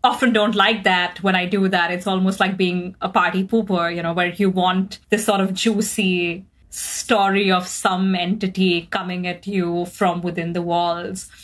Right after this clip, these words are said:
But I think for me, what's far more important is this idea that where is this ghost story coming from? They will usually follow this trope of, you know, something bad happens, someone needs to be avenged. It is, like, you know,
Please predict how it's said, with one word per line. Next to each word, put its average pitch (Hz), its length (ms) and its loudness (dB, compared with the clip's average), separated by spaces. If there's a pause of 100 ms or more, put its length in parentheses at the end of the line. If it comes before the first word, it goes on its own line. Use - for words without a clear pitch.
(200)
But 220 260 4
I 226 140 2
think 285 240 -2
for 294 120 -2
me, 262 160 2
what's 254 260 0
far 240 200 4
more 254 140 0
important 254 540 0
is 262 140 0
this 233 180 0
idea 202 680 2
that 196 240 -2 (160)
where 233 320 2
is 285 140 -2
this 254 160 0
ghost 190 260 2
story 180 260 0
coming 185 300 -2
from? - 340 -8 (720)
They 262 160 2
will 370 160 4
usually 302 380 0
follow 202 280 2
this 202 220 0
trope 190 300 2
of, 190 120 0
you 185 80 0
know, 175 280 -2 (340)
something 226 440 -2
bad 190 260 0
happens, 196 760 -2
someone 208 600 -4
needs 190 380 0
to 208 100 0
be 190 100 2
avenged. 185 600 0 (260)
It 196 140 -2
is, 190 180 4
like, 175 320 0
you 190 60 0
know, 175 280 -4